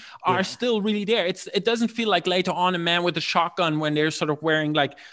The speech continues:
Speaker 1: little tiny cowboy costumes, and it's
Speaker 2: <laughs>
Speaker 1: sort of
Speaker 2: Oh my
Speaker 1: really
Speaker 2: God,
Speaker 1: like,
Speaker 2: that,
Speaker 1: "What the fuck?" I mean, this is
Speaker 2: the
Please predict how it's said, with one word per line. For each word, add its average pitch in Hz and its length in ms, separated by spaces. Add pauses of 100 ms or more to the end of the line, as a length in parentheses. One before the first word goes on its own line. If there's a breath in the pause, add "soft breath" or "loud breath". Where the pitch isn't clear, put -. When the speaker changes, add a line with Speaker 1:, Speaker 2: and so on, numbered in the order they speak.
Speaker 1:
little 165 160
tiny 170 360
cowboy 175 440
costumes, 147 600
and 147 200
it's 294 100
Speaker 2:
<laughs> - 0
Speaker 1:
sort - 120
of 170 100
Speaker 2:
Oh 202 40
my 190 40
Speaker 1:
really 180 120
Speaker 2:
God, 196 100
Speaker 1:
like, 160 160
Speaker 2:
that, 214 300
Speaker 1:
"What 165 80
the 147 120
fuck?" 233 260
I 214 140
mean, 208 160
this 233 140
is - 60
Speaker 2:
the 262 60